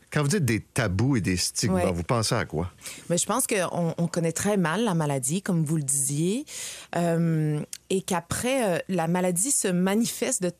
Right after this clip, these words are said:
Speaker 2: tellement de façons différentes, euh, qui nous sont inconnues, euh, que, euh, n-,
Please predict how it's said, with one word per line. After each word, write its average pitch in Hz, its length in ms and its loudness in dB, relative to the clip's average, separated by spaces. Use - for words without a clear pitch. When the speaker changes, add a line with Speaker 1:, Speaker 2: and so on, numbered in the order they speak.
Speaker 2:
tellement 233 500 2
de 220 100 0
façons 190 440 0
différentes, 180 1000 -2
euh, 180 100 2
qui 214 180 -2
nous 202 140 4
sont 233 340 0
inconnues, 190 640 2
euh, 185 400 2
que, 247 400 2
euh, - 120 -2
n-, 180 260 2